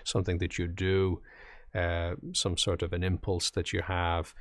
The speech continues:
It can be fears or aversions or phobias as well. There's any number of,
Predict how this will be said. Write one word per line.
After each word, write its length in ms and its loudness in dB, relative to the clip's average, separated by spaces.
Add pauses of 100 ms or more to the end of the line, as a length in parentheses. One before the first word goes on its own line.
(120)
It 120 -6
can 100 -2
be 80 -2
fears 600 2
or 120 0
aversions 640 0
or 60 0
phobias 680 -2
as 200 -4
well. 360 2 (200)
There's 120 2
any 140 6
number 280 6
of, 120 0